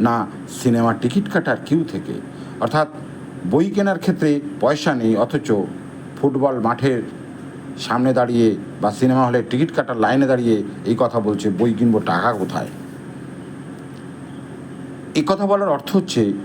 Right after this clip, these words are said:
ফুটবল মাঠের খেলা দেখবার জন্যে যে অর্থ ব্যয় করতে হয় বা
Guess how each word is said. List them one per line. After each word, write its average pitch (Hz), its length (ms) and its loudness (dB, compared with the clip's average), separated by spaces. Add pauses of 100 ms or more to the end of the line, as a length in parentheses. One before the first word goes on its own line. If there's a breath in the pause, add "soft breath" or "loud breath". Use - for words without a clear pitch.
(300)
ফুটবল 170 360 2
মাঠের 143 340 2 (340)
খেলা 120 260 0
দেখবার 113 380 0
জন্যে 143 240 4
যে 117 140 2
অর্থ 104 240 2
ব্যয় 101 200 2
করতে 135 300 0
হয় 104 200 0 (680)
বা 120 280 2